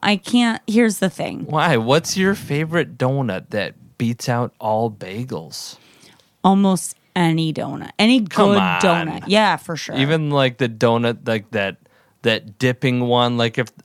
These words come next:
Speaker 2: in an old eighties movie you see a cop at a diner dipping a donut.
Speaker 1: No, you don't dip it.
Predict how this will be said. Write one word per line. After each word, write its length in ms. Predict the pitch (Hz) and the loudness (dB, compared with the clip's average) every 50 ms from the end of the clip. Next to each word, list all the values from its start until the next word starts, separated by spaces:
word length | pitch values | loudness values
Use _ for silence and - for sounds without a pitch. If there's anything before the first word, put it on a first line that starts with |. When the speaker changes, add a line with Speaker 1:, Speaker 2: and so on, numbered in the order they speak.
| _ - | _ -2
Speaker 2:
in 140 | 135 131 131 | 0 2 2
an 120 | 123 120 - - | 2 0 0 2
old 580 | 123 123 131 135 139 139 139 139 135 127 123 - _ _ _ _ _ _ _ _ | 2 4 4 4 4 2 2 0 -2 -6 -10 -20 _ _ _ _ _ _ _ _
eighties 460 | - 131 127 127 135 135 131 127 - | 0 2 2 2 2 0 0 0 0
movie 360 | 131 127 127 127 131 127 135 131 | 2 4 4 4 4 4 2 2
you 280 | 127 131 131 123 120 | 2 2 2 0 0
see 260 | 117 - - 139 135 | 0 -2 0 2 2
a 60 | 127 120 | 2 2
cop 440 | - - - 120 110 107 110 - - | 0 -2 -2 -2 0 0 0 0 2
at 140 | 127 120 117 | 2 2 2
a 80 | 113 | 0
diner 640 | 107 101 - 104 98 98 104 110 110 117 117 120 117 _ _ _ _ - | 0 0 -2 -2 0 0 0 0 0 0 0 -2 -4 _ _ _ _ -2
dipping 420 | - 123 113 - - 127 120 117 | -2 -2 0 0 0 2 2 2
a 80 | 113 110 | 0 0
donut. 560 | 107 104 110 107 104 107 113 113 117 117 156 | -2 0 0 0 2 2 2 2 2 4 4
Speaker 1:
No, 340 | 208 196 190 185 175 170 165 | 4 2 2 0 0 -2 -2
you 160 | 160 185 202 | -4 -2 0
don't 280 | 208 220 226 220 175 143 | 0 2 0 0 -2 0
dip 280 | - 165 160 - - - | 0 0 0 0 -2 -6
it. 280 | 113 - - - - | -6 -8 -10 -12 -14